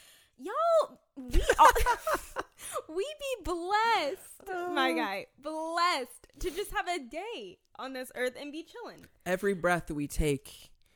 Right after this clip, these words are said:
Speaker 2: is stolen.
Speaker 1: Exactly. So stop acting like,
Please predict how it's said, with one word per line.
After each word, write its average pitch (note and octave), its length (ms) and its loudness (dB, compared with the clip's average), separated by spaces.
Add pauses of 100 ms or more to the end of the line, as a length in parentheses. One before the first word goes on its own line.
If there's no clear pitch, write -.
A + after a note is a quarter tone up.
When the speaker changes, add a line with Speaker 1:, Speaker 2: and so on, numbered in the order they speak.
(520)
Speaker 2:
is C#3+ 160 0
stolen. A#2 600 -2
Speaker 1:
Exactly. E4+ 760 0
So F#4 160 -8
stop G#4 260 -8 (100)
acting F4 460 -4
like, B3+ 300 -8